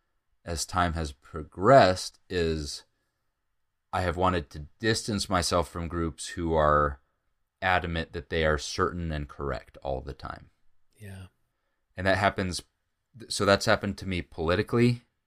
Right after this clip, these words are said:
Speaker 1: that I, I feel like there's a lot of room for nuance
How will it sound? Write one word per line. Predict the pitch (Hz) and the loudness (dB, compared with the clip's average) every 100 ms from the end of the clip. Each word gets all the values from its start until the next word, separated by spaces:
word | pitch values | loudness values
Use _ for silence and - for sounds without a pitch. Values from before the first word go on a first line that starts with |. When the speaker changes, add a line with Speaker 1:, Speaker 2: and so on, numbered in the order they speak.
| _ _ _ _ _ _ _ _ _ _ - - _ _ | _ _ _ _ _ _ _ _ _ _ -20 -20 _ _
Speaker 1:
that | 101 92 82 _ _ _ - | -2 0 0 _ _ _ -2
I, | 90 87 82 - | 2 2 0 -8
I | 87 | -6
feel | - | 0
like | 92 85 | 2 2
there's | 90 80 | -2 -2
a | |
lot | 76 78 92 92 | 0 6 8 8
of | 92 | 6
room | 92 92 | 2 0
for | - 80 | -4 -4
nuance | 76 80 95 95 90 90 87 | -2 -2 0 4 4 4 0